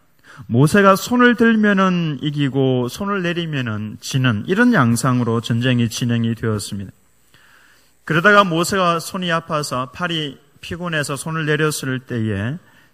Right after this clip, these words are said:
전쟁에서 지면서 후퇴하는 것을 보고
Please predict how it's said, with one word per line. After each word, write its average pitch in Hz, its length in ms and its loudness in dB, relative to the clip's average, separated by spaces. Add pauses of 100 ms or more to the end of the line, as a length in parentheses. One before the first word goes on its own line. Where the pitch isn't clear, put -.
전쟁에서 127 1000 0
지면서 135 640 -6
후퇴하는 147 600 -4
것을 127 320 -2
보고 113 500 0